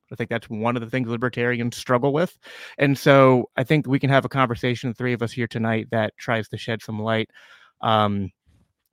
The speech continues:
on this conversation. So, uh, we're gonna have a conversation about borders,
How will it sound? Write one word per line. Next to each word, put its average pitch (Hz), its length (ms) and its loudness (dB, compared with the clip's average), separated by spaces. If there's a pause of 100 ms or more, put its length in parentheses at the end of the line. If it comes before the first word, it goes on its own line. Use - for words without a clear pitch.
(140)
on 170 200 6
this 156 140 4
conversation. 131 1000 -2
So, 107 480 0 (360)
uh, 107 640 4 (640)
we're 143 80 -2
gonna 131 160 2
have 139 120 2
a 127 40 -2
conversation 139 420 -2
about 113 160 -2 (400)
borders, 208 680 4